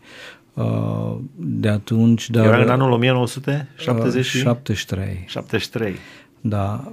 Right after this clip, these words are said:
Speaker 1: Uh, fratele Liviu Olah a predicat despre Iosif și Maria care căutau un loc de găzduire.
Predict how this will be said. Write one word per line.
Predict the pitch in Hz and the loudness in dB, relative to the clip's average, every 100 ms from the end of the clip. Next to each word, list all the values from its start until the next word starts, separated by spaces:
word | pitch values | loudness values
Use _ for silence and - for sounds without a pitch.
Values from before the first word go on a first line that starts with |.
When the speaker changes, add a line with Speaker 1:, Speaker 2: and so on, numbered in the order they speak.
| 147 | -2
Speaker 1:
Uh, | 131 123 | 2 4
fratele | 113 151 151 156 | 4 4 4 8
Liviu | 139 131 127 | 8 10 10
Olah | 123 117 | 8 8
a | 113 | 4
predicat | 113 113 107 104 123 120 | 0 0 0 0 4 4
despre | 120 113 104 - 113 107 | 4 0 -2 -2 2 4
Iosif | 107 117 113 123 117 | 6 4 4 2 0
și | 110 - 117 113 110 | 0 -2 2 2 2
Maria | 107 107 107 120 120 | 0 0 2 4 2
care | - 113 113 110 | 2 2 2 2
căutau | - 110 104 120 | 2 0 4 6
un | 113 | 6
loc | 107 104 | 6 4
de | 107 | 0
găzduire. | 101 104 101 101 95 92 95 | 0 -2 -2 -4 -4 -6 -10